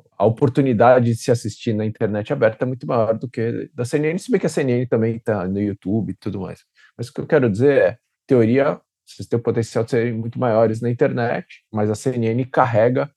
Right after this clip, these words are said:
de novo, sem querer cair em números, mas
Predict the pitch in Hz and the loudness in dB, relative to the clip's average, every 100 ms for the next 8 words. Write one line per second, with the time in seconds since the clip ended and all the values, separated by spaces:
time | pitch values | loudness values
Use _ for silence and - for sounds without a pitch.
0 | _ _ - 107 98 92 - - _ _ | _ _ -12 -8 -6 -6 -8 -16 _ _
1 | _ - 90 - 92 92 104 104 107 139 | _ -10 -8 -4 -4 0 0 0 0 0
2 | 113 98 98 98 95 90 - - | -2 -4 -4 -2 -2 -2 -8 -14